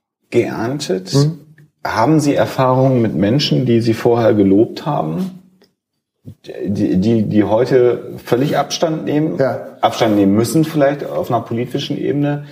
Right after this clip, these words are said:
Speaker 1: die aber der hinter, hinter vorgehaltener Hand sagen, so schlecht war es doch nicht. Gibt's sowas? Ohne
Speaker 2: Also,
Speaker 1: Beispiel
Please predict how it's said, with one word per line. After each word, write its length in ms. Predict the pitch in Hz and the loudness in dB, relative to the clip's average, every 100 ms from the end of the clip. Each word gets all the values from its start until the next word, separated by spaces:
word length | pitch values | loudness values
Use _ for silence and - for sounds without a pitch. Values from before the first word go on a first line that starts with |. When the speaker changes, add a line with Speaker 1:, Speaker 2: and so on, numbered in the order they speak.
| - - - - | -20 -20 -20 -10
Speaker 1:
die 180 | 98 120 | 0 2
aber 220 | 104 123 | 4 2
der 140 | 120 113 | 2 2
hinter, 460 | 123 131 131 117 | 2 2 2 0
hinter 360 | - 120 123 113 | -2 -2 0 0
vorgehaltener 560 | - 117 - - 110 110 | 0 0 2 0 -2 -4
Hand 160 | 110 | -2
sagen, 220 | 110 110 | 0 0
so 80 | 104 | -2
schlecht 260 | 107 104 - | -4 -6 -6
war 80 | 98 | -8
es 80 | |
doch 180 | - - | -8 -10
nicht. 200 | 131 135 | -12 -10
Gibt's 180 | - - | -8 -4
sowas? 340 | 131 143 185 - - - - - | -4 -4 -6 -12 -18 -20 -20 -10
Ohne 180 | - 185 | -4 0
Speaker 2:
Also, 280 | 151 | 2
Speaker 1:
Beispiel 60 | 156 | 4